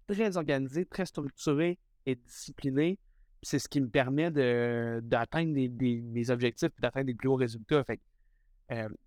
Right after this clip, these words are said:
avant de, de, de faire le seventy-five Hard, euh, j'ai commencé en novembre, fin novembre. Euh, tu sais, dans le fond, ce qui arrivait dans ma vie, c'est que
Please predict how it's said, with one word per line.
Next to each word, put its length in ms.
avant 360
de, 420
de, 160
de 180
faire 500
le 120
seventy-five 720
Hard, 280
euh, 480
j'ai 140
commencé 500
en 240
novembre, 640
fin 160
novembre. 420
Euh, 480
tu 60
sais, 120
dans 100
le 40
fond, 140
ce 80
qui 80
arrivait 300
dans 100
ma 140
vie, 160
c'est 160
que 320